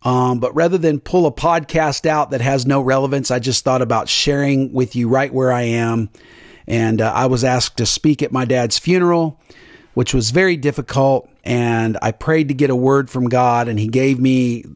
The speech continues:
the words that I'm sharing with you now. You can go back and catch up on last week's podcast to kind of get a little background before we start today. But, you know, thank God my dad was a man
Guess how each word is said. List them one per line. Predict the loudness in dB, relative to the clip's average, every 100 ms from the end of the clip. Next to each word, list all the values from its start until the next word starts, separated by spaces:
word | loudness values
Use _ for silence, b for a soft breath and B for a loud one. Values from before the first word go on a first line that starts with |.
| _ -2
the | 0
words | 4 4 2 0
that | -2 0
I'm | 0
sharing | -2 0 2 2 2
with | 0 0
you | 2
now. | 4 2 0 -4
You | -4 -2
can | 0
go | 0
back | 0 -2 -4
and | -6
catch | -2 -2 -2
up | -2
on | 0 0
last | 0 -2 -2
week's | -4 -2 -4
podcast | -2 -2 -2 -4 -2 -4 -8 -14 B B B B B B B
to | -2 2 2 0
kind | -2 -2
of |
get | -2 -2
a |
little | 0 -2
background | -4 -2 -2 -2 -2 0 0 -2
before | -2 0 0
we | 0
start | 0 0 -2 -2
today. | -4 0 0 0
But, | -2 -6 -2
you | 2
know, | 4 4 2 0 -4
thank | 0 0 0
God | 2 2 2
my | 0 0 0
dad | 0 0 -2
was | -2 -2
a | 0
man | 2 2 4 2 0